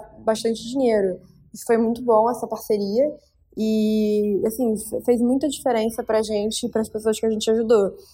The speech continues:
A, a Allo foi uma, uma grande parceira nossa nesse processo. E os resultados foram muito bons, porque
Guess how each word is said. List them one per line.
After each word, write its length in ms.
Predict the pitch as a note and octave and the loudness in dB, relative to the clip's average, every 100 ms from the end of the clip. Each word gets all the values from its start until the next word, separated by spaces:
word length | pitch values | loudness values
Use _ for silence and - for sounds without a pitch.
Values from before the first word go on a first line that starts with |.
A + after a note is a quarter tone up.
| _ - | _ -2
A, 320 | G3 G3+ G3+ | 2 4 4
a 40 | |
Allo 240 | G#3 G#3 G#3 | 4 4 2
foi 180 | G#3+ A3 | 2 2
uma, 300 | A3 G#3+ G#3+ | 4 2 2
uma 160 | G#3+ | 0
grande 280 | G#3 G#3+ G#3+ | 0 0 -2
parceira 440 | A#3+ - A3 G#3 | -8 -4 -2 0
nossa 300 | G#3+ G3+ G3+ | 0 -2 -2
nesse 220 | G#3+ G#3 - | -2 -4 -4
processo. 680 | A3 A3+ G#3+ G#3 G#3+ D4 - _ _ _ _ | -4 0 2 2 0 -8 -16 _ _ _ _
E 180 | - A3 | -2 0
os 120 | A3+ | 2
resultados 500 | B3 A#3+ B3+ A#3 A3+ | 0 0 2 2 0
foram 240 | - A#3+ A#3+ | -2 0 2
muito 200 | A#3+ B3+ | 0 2
bons, 360 | A#3+ A#3 A3 - | 2 2 0 -4
porque 560 | G3 - - F#3+ G3 | -14 -12 -4 -2 -2